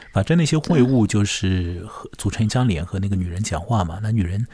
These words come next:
Speaker 1: 也是心不在焉，不太想理这些秽物，就，就把他们给处理掉就算了。但后来呢，从他身上面所掉下去的东西，你当然每天你身上都要掉一些东西下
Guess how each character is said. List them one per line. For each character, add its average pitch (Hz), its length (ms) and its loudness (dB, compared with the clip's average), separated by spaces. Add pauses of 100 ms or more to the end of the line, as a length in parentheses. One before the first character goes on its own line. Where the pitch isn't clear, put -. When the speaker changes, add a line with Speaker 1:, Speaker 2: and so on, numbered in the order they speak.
(200)
Speaker 1:
也 85 100 -4
是 107 260 2
心 131 180 2
不 110 80 0
在 95 160 -2
焉， 90 140 -4
不 98 80 -4
太 123 140 0
想 90 180 -2
理 90 60 2
这 - 80 -10
些 - 140 -4
秽 90 200 -2
物， 73 120 -4
就， 85 140 -6 (300)
就 - 120 -2
把 - 100 -2
他 - 100 -8
们 90 140 0
给 - 120 -8
处 - 180 -4
理 76 100 -4
掉 80 140 -2
就 - 120 -8
算 95 240 -4
了。 - 100 -16 (380)
但 131 140 2
后 156 140 4
来 113 120 4
呢， 123 80 4
从 110 180 0
他 110 100 2
身 131 180 2
上 123 160 2
面 95 140 4
所 80 180 -4
掉 127 140 2
下 110 120 2
去 - 160 -4
的 92 80 -2
东 101 180 0
西， - 240 -4
你 85 160 -8
当 151 140 2
然 160 100 2
每 92 120 -2
天 127 180 -2
你 98 60 -2
身 107 160 -4
上 104 120 2
都 110 120 0
要 92 60 -2
掉 107 180 0
一 87 40 -4
些 90 120 -2
东 98 160 -2
西 104 100 -4
下 - 100 -6